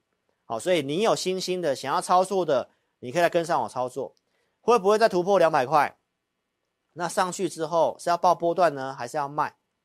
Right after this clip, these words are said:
所以不会操作的，你就跟上我们操作哈。所以这是新兴给大家做验证哦。好，那我昨天在T V B S的节目，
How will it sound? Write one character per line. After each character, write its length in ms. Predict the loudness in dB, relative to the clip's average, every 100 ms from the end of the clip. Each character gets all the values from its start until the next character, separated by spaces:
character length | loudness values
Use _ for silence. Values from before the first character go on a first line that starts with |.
| _ _ _ _ _ -6
所 160 | -2
以 100 | -2
不 240 | -2 -2 4
会 180 | 4
操 300 | 4 2 0
作 260 | 0 -2 -2
的， 220 | -2 -8
你 140 | -12 -6
就 120 | -6
跟 220 | -2 -4
上 160 | -2 -4
我 60 |
们 120 | -6
操 240 | -12 -12 -10
作 220 | -12 -14
哈。 100 | -10
所 120 | -6
以 20 | -2
这 80 |
是 60 | -2
新 220 | -2 -6
兴 280 | -4 -6 -8 _ _ -10
给 100 | -2
大 100 | 0
家 80 | 0
做 160 | 0
验 180 | -2 -4
证 220 | -6 -6
哦。 220 | -8 -14 _ _ _ _
好， 220 | -2 2
那 160 | 2
我 160 | 4 2
昨 160 | 0 0
天 200 | -2 0
在 220 | 0 0
T 220 | -4 -8
V 100 | -8
B 260 | -6 -6 -6
S 140 | -6
的 100 | -8
节 220 | -8 -10
目， 240 | -10 -12